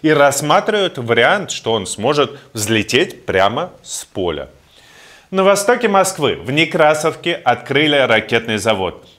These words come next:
Некрасовка — огромный спальный район. Вот и завод будет прямо посреди жилых домов.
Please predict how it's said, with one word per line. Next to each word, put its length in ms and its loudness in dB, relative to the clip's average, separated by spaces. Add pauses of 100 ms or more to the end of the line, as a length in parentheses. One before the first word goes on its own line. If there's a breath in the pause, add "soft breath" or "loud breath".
Некрасовка — 840 0 (120)
огромный 560 2
спальный 480 0
район. 480 -2 (340 loud breath)
Вот 160 0
и 60 2
завод 320 2
будет 300 -2
прямо 280 2
посреди 560 -4
жилых 320 -4
домов. 400 -2